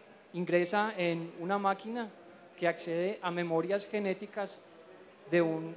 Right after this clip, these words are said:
eh, de una persona que vivió en el pasado. De ahí la imagen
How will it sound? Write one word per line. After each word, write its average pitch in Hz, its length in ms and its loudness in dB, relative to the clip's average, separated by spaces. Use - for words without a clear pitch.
eh, 196 360 -4
de 170 60 0
una 185 180 4
persona 208 480 -2
que 185 120 0
vivió 147 240 2
en 147 80 -6
el 160 80 -6
pasado. 180 440 0
De 170 100 8
ahí 170 460 4
la 190 100 0
imagen 208 460 0